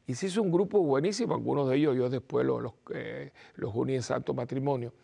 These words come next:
Y cuando fui a la teología, eh, perdón, cuando fui a la licencia y doctorado, pues yo dije, "Ay, yo no, todo estudio, estudio", y tenía miedo de que uno se envuelva en todo ese ambiente de Roma y,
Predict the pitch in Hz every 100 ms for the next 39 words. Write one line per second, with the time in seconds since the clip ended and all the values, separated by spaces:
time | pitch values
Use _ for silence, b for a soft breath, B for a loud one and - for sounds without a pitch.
0 | B B B B - 135 123 117 - 196
1 | 214 214 190 175 160 151 139 143 - _
2 | B B B B - 143 120 123 120 _
3 | - 135 156 127 - 131 123 - 160 170
4 | 160 156 160 143 - 165 160 131 120 143
5 | 143 147 147 139 160 143 131 - B B
6 | B B _ - 135 147 143 120 123 127
7 | 131 120 B B 131 131 120 - 127 131
8 | 127 120 - 123 131 127 123 117 B B
9 | B - 127 143 185 180 180 175 160 131
10 | 127 - 135 143 156 - 135 143 147 139
11 | 123 139 131 - 135 135 135 135 135 131
12 | 135 135 127 127 127 127 131 131 131 131
13 | 135